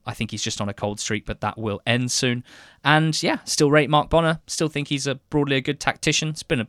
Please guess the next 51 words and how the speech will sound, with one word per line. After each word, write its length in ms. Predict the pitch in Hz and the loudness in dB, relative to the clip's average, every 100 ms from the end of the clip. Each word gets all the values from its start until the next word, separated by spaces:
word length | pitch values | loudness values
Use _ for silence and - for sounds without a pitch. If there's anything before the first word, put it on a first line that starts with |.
| _ | _
a 100 | 135 | -2
weird 220 | 143 135 | 0 0
couple 240 | 135 - | -2 -2
of 60 | 139 | 2
months, 340 | 139 123 - - - - _ | 2 0 -8 -10 -18 -20 _
uh, 120 | 110 | -2
with 140 | 117 120 | -2 -2
him, 360 | 123 117 120 - - | -2 -2 -4 -10 -6
you 100 | 117 | -2
know, 140 | 107 | 0
very 180 | 117 110 | 0 0
publicly 440 | - 123 87 123 | 0 -2 -2 -4
being 320 | 117 117 113 - | 0 0 0 0
in 160 | 123 | -2
for 120 | 117 117 | -2 -2
the 100 | 113 | 0
Rotherham 420 | 120 117 117 113 - | 2 2 0 -4 2
job 240 | 127 123 | 4 4
and 80 | 107 | 0
then 100 | 101 | 0
pulling 280 | - 135 120 | 2 2 0
out 160 | 107 | 0
last 240 | 110 104 117 | -2 0 0
minute. 220 | 113 107 - - - - - - - - _ | -2 -2 -10 -20 -20 -20 -20 -20 -20 -20 _
I'm 100 | 135 | 4
putting 180 | 180 151 | 6 6
my 80 | 156 | 6
trust 300 | 165 - 143 | 6 4 2
in 60 | |
him 200 | 131 120 - - | 4 2 0 -6
and 120 | 123 123 | 0 2
on 120 | 120 | 0
Ca-, 180 | - 135 | -2 0
and 140 | 123 | 0
in 80 | 117 | 0
Cambridge 320 | 127 120 113 | 0 0 -2
to 80 | - | -2
win 140 | 113 107 | -2 -2
this. 300 | 104 - - | -4 -6 -8
Um, 320 | 104 104 107 107 _ _ _ | -6 -4 -4 -8 _ _ _
probably 380 | - 143 123 120 | -2 0 0 -2
wouldn't 320 | 120 120 117 | 0 -2 0
have 180 | 120 113 | -4 -4
the 60 | |
confidence 520 | 113 120 113 110 107 - | -4 -4 -2 -6 -4 -6
to 80 | 113 | -2
back 260 | 113 - | -2 0
it 80 | 110 | -4
at 60 | 117 | 2
even 260 | 120 107 | 2 2
money, 320 | 104 101 104 | -2 -2 -6